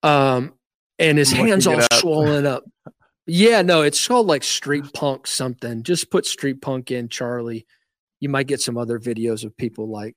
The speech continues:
Speaker 1: saying other things about me, but that
Speaker 2: Saying
Speaker 1: video
Speaker 2: you're a
Speaker 1: is a street
Speaker 2: punk.
Speaker 1: punk
Speaker 2: Yeah.
Speaker 1: thing. Yeah, yeah, yeah. No,
Speaker 2: <laughs>
Speaker 1: just kidding. So this kid's hand's swollen, right? And I begin to pray for him. Power of God touches him. His hand goes back to normal.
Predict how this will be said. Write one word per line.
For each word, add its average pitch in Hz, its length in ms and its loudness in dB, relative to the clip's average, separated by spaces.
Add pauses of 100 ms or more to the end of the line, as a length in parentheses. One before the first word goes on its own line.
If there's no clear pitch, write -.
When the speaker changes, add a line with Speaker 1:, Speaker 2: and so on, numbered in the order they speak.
(600)
Speaker 1:
saying 113 300 -8
other 123 160 -2
things 117 240 -6
about 113 260 -6
me, 101 80 -8
but 107 220 -10
that 165 160 2
Speaker 2:
Saying 165 140 4
Speaker 1:
video 139 160 4
Speaker 2:
you're 139 60 6
a - 20 6
Speaker 1:
is 135 120 0
a 143 40 4
street 135 120 4
Speaker 2:
punk. 127 200 -2
Speaker 1:
punk - 140 -4
Speaker 2:
Yeah. 139 340 4
Speaker 1:
thing. - 120 0
Yeah, 185 360 4
yeah, - 240 2
yeah. - 300 2
No, - 160 -2
Speaker 2:
<laughs> - 40 -4
Speaker 1:
just - 180 -4
kidding. 110 240 -4 (380)
So 185 220 4
this 180 200 4
kid's - 280 2
hand's 165 320 0
swollen, 123 460 0
right? 131 280 -8 (840)
And 156 260 0
I 143 140 0
begin 147 320 -2
to 139 60 -4
pray 143 280 0
for 139 380 -6
him. 131 180 -12 (760)
Power 151 300 -2
of 139 60 -4
God 131 220 -6
touches 131 380 -8
him. 120 160 -8 (200)
His 139 160 -4
hand 147 300 -4
goes 131 180 -4
back 123 280 -6
to 127 80 -10
normal. 120 640 -6